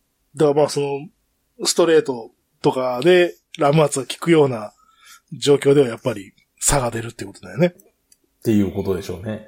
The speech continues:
Speaker 1: うん。すごいね。でもこう、<laughs> ラム圧を効かせるためにあの、インテークからエアボックスまで機密状態を保ちとかさ。
Speaker 2: そうですね。
Speaker 1: まあ、インテークから、
Speaker 2: だ、だ、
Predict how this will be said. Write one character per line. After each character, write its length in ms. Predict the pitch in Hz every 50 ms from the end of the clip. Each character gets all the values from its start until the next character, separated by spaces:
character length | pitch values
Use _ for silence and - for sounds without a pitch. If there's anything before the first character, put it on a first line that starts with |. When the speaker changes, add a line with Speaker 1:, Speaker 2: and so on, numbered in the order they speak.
| _ _ -
Speaker 1:
う 60 | 147 143
ん。 540 | 135 131 123 117 113 110 107 110 123 165 _ _ _ _ _ _ _ _ _ _ _ _ -
す 180 | - - -
ご 140 | 131 139 165
い 40 | 147
ね。 80 | 123 113
で 100 | 120 117
も 100 | 117 113
こ 280 | - 127 123 120 117
う、 0 |
<laughs> 240 | - - - 220 180
ラ 220 | 131 127 - - 185
ム 120 | 156 160 135
圧 360 | 185 156 139 131 _ - 135 123
を 80 | 120
効 120 | - - -
か 140 | - 151
せ 140 | - - 147
る 100 | 143 143
た 160 | 139 156 147
め 120 | 135 131 120
に 120 | 117 117
あ 140 | 113 110 110
の、 200 | 113 110 113 - - - - - - - - - - - - - - - _ _ _ _ _ _ _ _ _ - - 233 233 - -
イ 180 | 135 139 139
ン 60 | 147 135
テ 320 | _ - 151 147 143 135
ー 40 | 135
ク 140 | - - -
か 120 | - 123
ら 160 | 117 117 117 120
エ 100 | 127 135
ア 80 | 135
ボ 140 | 127 135 135
ッ 40 | _ _
ク 120 | - - -
ス 160 | - - 120
ま 140 | 110 107 101
で 180 | 98 107 107 -
機 160 | - - 139
密 320 | 139 139 147 143 - - 147
状 240 | 123 156 156 143 135
態 200 | - 131 117 113
を 60 | 120
保 380 | - - - 185 165 131 131
ち 100 | 131 -
と 100 | - 120
か 220 | 113 - - - 165
さ。 280 | - - 135 135 139 - 175 175 _ _ _ _ _ _ _ _ _ _ _ _ _
Speaker 2:
そ 880 | - - - - - - - - - - 147 135 123 104 87 85 82
う 80 | - -
で 60 | -
す 180 | - - - 110
ね。 200 | 110 104 - - _ _ _ _ _ _ _ _
Speaker 1:
ま 100 | - 180
あ、 40 | 175
イ 100 | 202 220
ン 120 | 233 233 -
テ 240 | - 311 311 302
ー 20 | 277
ク 100 | - 202
か 140 | - 202 185
ら、 100 | 175 165
Speaker 2:
だ、 140 | 165 170
だ、 60 | -